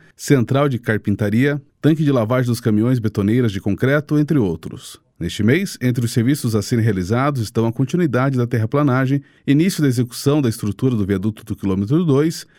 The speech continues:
montagem e pré-lajes da ponte sobre o rio Tamanduá, drenagem, escavação de bueiros, além do serviço de conservação da rodovia, como capina manual, desobstrução da sarjeta, pintura de barreiras duplas de concreto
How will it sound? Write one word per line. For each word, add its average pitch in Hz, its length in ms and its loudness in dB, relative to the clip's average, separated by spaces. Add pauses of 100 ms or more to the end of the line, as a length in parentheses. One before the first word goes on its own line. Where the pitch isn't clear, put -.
montagem 156 540 2
e - 20 -4
pré-lajes 123 600 0
da 104 100 0
ponte 120 320 -2
sobre 104 220 0
o - 20 -2
rio 107 140 0
Tamanduá, 131 600 2
drenagem, 143 640 2 (260)
escavação 165 560 0
de 156 80 2
bueiros, 131 720 0 (140)
além 87 180 -4
do 90 80 -8
serviço 135 480 0
de 117 60 -4
conservação 131 600 0
da 147 80 2
rodovia, 143 520 2 (160)
como 113 180 2
capina 135 460 2
manual, 117 440 2 (220)
desobstrução 101 580 -4
da 131 100 2
sarjeta, 151 540 0 (360)
pintura 170 360 2
de 151 80 0
barreiras 127 460 2
duplas 123 400 0
de 95 80 -14
concreto 135 640 0